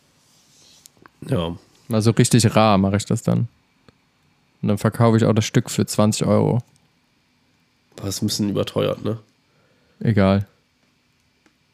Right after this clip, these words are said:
Speaker 2: Ist ja alles vegan.
Speaker 1: Ist ja
Speaker 2: Ist
Speaker 1: alles
Speaker 2: richtig
Speaker 1: e-
Speaker 2: Asche drauf.
Speaker 1: Ist ja alles egal?
Speaker 2: Ist alles vegan.
Speaker 1: Ach
Speaker 2: Kannst
Speaker 1: so,
Speaker 2: du richtig
Speaker 1: vegan.
Speaker 2: Asche draufschmeißen.
Speaker 1: Ja.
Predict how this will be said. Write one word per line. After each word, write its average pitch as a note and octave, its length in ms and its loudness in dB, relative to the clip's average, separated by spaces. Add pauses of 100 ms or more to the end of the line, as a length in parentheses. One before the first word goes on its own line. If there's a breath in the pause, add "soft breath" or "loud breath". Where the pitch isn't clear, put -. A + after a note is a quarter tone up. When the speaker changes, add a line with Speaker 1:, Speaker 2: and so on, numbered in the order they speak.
(420)
Speaker 2:
Ist - 120 0
ja A#2+ 100 4
alles A#2+ 220 2
vegan. A2 480 2 (680 loud breath)
Speaker 1:
Ist - 160 -4
ja A#2 80 2
Speaker 2:
Ist G#2+ 60 2
Speaker 1:
alles B2+ 200 4
Speaker 2:
richtig A#2 140 2
Speaker 1:
e- - 60 -6 (120)
Speaker 2:
Asche A2 220 0
drauf. G#2 240 0 (200)
Speaker 1:
Ist B2 180 0
ja A2+ 80 0
alles A#2+ 240 0
egal? A#2+ 500 -2 (920 soft breath)
Speaker 2:
Ist B2 120 -4
alles C#3+ 260 4
vegan. B2 540 4
Speaker 1:
Ach A#2+ 80 -4
Speaker 2:
Kannst B2+ 160 2
Speaker 1:
so, A2+ 80 -2
Speaker 2:
du - 80 -6
richtig D3 240 0
Speaker 1:
vegan. A#2 100 2
Speaker 2:
Asche A#2 180 0
draufschmeißen. A2+ 640 0
Speaker 1:
Ja. - 40 -10